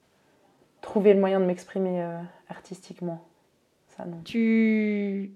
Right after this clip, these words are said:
Speaker 2: disais que justement, la création de porno avec, euh, Oil, enfin de contenu, euh, pornographique avec, euh, Oil, que ce soit, bah, actuellement les podcasts ou, euh, bah, les films, ça avait été un moyen pour toi de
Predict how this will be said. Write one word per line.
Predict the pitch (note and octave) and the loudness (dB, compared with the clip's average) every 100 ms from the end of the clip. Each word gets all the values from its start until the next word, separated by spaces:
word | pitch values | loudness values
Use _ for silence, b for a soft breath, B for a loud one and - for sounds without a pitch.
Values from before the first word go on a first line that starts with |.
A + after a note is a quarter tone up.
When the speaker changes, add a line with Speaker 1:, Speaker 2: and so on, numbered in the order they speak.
| _ - | _ -12
Speaker 2:
disais | F#3+ A3 A3+ C#4 | -4 2 4 4
que | C4 | 4
justement, | G3 G#3 - A#3 B3+ B3+ - b b - | 0 -2 2 4 4 0 -4 b b 2
la | G#3 G#3 | 4 4
création | - A3+ G#3+ A#3+ | 6 4 6 6
de | A#3 G3 | 6 6
porno | G3 G#3+ A3+ A#3+ | 6 6 8 8
avec, | A#3 G3 G3 F#3+ | 8 6 4 4
euh, | F#3 F3+ F3+ - - | 6 6 4 2 6
Oil, | A3+ D#4+ B3 | 8 8 6
enfin | - G#3 | 4 4
de | G3 | 4
contenu, | F#3+ G#3 G#3 A3+ A3 | 2 0 2 2 4
euh, | F#3 | 2
pornographique | F3 G3 G3+ G3 G3+ A3 G3+ | -2 -2 -2 0 -2 0 2
avec, | F3+ F3+ - | 4 2 0
euh, | F3+ F3+ - | -2 -2 6
Oil, | A3+ A#3 | 8 8
que | - | 4
ce | G3 G3 | 0 0
soit, | G3 G#3 | 4 6
bah, | G3 | 6
actuellement | F3+ G3 - G#3+ A3 | 6 4 4 6 6
les | A3 | 4
podcasts | G3 G3 G3 A3 A3 - - - | 4 0 6 6 6 -4 -8 2
ou, | A#3 A#3 | 4 8
euh, | G3+ F#3 F#3 F#3 F3+ b b b b - | 8 8 4 0 -8 b b b b 0
bah, | F#3+ | 2
les | F3+ E3+ | 2 0
films, | - B3+ F#4 F4+ - | 0 2 4 2 -4
ça | - A#3 | 0 4
avait | G#3+ A3+ | 10 10
été | A#3 | 10
un | C4 | 8
moyen | B3 B3 B3+ | 8 8 6
pour | A#3+ | 2
toi | - C4 | 2 4
de | A#3 G#3 | 6 4